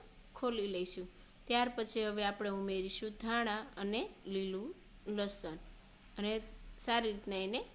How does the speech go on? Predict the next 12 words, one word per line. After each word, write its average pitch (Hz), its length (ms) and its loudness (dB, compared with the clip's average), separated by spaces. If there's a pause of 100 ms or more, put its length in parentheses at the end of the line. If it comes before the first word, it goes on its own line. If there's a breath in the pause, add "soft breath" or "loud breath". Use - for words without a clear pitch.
(180)
મિક્સ 247 360 4
કરી 190 280 2
દઈશું. 190 380 -2 (360)
તો 202 120 0
છે 269 220 4
ને 311 140 4
આપણું 262 320 4
શાક 233 300 4
અહીંયા 233 240 4
બનીને 226 480 2
એકદમ 208 340 -2
તૈયાર. 202 420 2